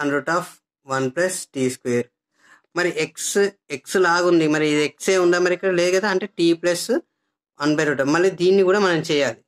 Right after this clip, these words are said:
దీన్ని కూడా ఇన్నర్ డెరివేటివ్ చేస్తే వన్ ప్లస్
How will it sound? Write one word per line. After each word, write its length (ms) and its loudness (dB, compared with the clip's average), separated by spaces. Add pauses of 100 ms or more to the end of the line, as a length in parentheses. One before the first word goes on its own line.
(180)
దీన్ని 260 4
కూడా 160 2
ఇన్నర్ 280 2
డెరివేటివ్ 440 0
చేస్తే 300 -6 (960)
వన్ 180 2 (100)
ప్లస్ 240 -2